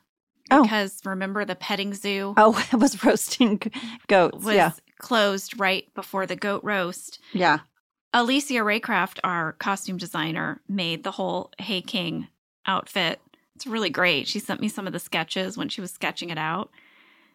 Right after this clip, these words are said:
Speaker 2: It's pretty perfect. Clearly, though, Dwight was always meant to win because that crown was never going on a child's head.
Speaker 1: No.
Speaker 2: I
Speaker 1: 'Cause
Speaker 2: mean,
Speaker 1: Rain has a huge head in real life.
Speaker 2: And it fit him perfectly.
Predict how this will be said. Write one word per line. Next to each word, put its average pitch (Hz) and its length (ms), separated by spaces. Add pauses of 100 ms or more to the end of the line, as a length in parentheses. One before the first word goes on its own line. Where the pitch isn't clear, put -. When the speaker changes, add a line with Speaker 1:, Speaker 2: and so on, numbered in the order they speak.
Speaker 2:
It's - 100
pretty 262 220
perfect. - 680 (800)
Clearly, 339 460
though, 196 500
Dwight 208 240
was 196 120
always 240 280
meant 202 220
to 214 60
win 196 340
because 196 320
that 220 180
crown 247 300
was 190 160
never 185 240
going 165 260
on 143 140
a 143 60
child's - 380
head. - 260 (160)
Speaker 1:
No. 233 220 (640)
Speaker 2:
I 190 40
Speaker 1:
'Cause 170 120
Speaker 2:
mean, - 280 (260)
Speaker 1:
Rain 254 240
has 240 140
a 190 60
huge 202 300
head 165 200
in 165 120
real 165 200
life. 165 400
Speaker 2:
And 220 140
it - 100
fit 202 160
him 214 140
perfectly. - 720